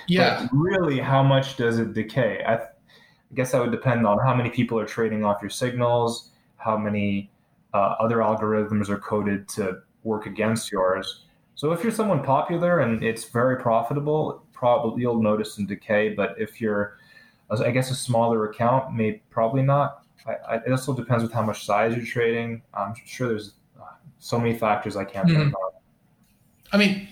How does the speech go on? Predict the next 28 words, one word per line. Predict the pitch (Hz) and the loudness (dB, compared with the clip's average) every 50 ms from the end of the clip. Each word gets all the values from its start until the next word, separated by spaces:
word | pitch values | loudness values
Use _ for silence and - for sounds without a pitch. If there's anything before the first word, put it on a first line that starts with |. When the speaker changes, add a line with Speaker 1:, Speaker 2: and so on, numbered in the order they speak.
| - | 0
Speaker 1:
uh, | 185 190 185 175 - | 2 2 2 2 2
look | 196 202 196 | 2 2 2
at | 202 | 2
it | - - | 0 2
this | 165 143 | 2 2
way. | 151 139 - | 2 4 4
I've | 175 180 180 | 4 6 6
noticed, | 202 196 190 185 175 160 - - - - - 165 | 6 6 6 4 4 4 4 4 4 2 2 4
um, | 160 156 156 151 147 139 | 6 6 6 6 6 4
sometimes | - - 170 151 165 160 151 147 147 | 4 4 4 4 4 4 4 4 4
just | - 165 143 - | 4 4 4 4
sharing | - - - 151 147 156 160 175 175 185 185 185 - - - - - - - | 4 6 6 6 6 6 6 6 4 4 4 2 -2 -8 -14 -16 -14 -2 0
basic | 156 160 160 - - 175 156 - | 2 2 4 4 4 2 2 2
setups | - - - - 143 139 - 170 175 180 - - - - | 2 2 4 4 4 4 4 4 2 2 0 -4 -2 0
that | 156 143 | 2 4
I | 143 139 131 120 | 4 4 4 2
do, | 123 131 127 156 180 92 - - - - - - | 2 2 2 2 0 0 -4 -8 -14 -20 -8 0
similar | - - - - 190 180 175 151 147 | 2 4 6 6 6 6 4 4 4
ones | 139 139 151 185 180 - | 4 4 4 4 4 4
consistently | - 156 139 - - 156 - - 180 180 185 196 196 196 - | 4 4 4 4 4 4 4 4 2 2 2 2 2 2 2
for | - 156 151 | 2 2 2
a | 143 | 2
while, | 135 135 139 151 160 180 208 226 220 - - - - _ _ | 2 2 2 4 4 4 4 2 0 -4 -12 -20 -20 _ _
has | - 165 156 - 151 | 0 2 2 4 4
made | 165 175 175 175 | 4 2 2 2
them | 175 151 147 | 2 2 4
less | 156 151 151 - | 4 4 4 4
profitable. | - 160 143 123 117 - 123 - - | 2 0 0 0 -2 -4 -6 -6 -8